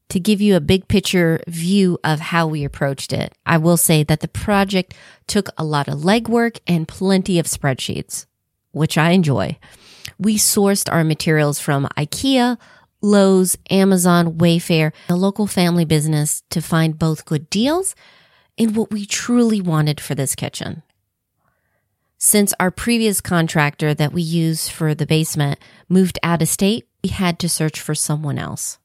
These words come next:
Our friends had some great recommendations, and we found a fantastic guy. He did most of the heavy lifting,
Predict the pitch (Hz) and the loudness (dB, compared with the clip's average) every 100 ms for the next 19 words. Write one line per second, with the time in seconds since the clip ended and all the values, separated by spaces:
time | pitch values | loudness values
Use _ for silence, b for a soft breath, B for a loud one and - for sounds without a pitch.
0 | _ _ - 180 - 208 208 196 185 175 | _ _ -2 -2 0 0 0 0 0 0
1 | - 175 165 - - 190 - 220 196 175 | -2 -2 -6 -6 0 0 0 -2 0 2
2 | 160 143 143 147 143 147 - 165 170 170 | 2 2 0 -2 -2 -4 0 2 2 0
3 | - 160 156 156 156 151 147 139 127 - | 0 2 2 -2 -2 -2 -2 -2 -4 -6
4 | - - 53 160 - _ _ b b b | -6 -6 -6 -10 -12 _ _ b b b
5 | b b b b b _ - 240 254 247 | b b b b b _ -2 2 4 2
6 | 254 196 196 233 - - 190 185 185 190 | 2 4 4 4 0 0 0 4 4 4
7 | 180 165 170 190 190 | 4 2 2 0 -2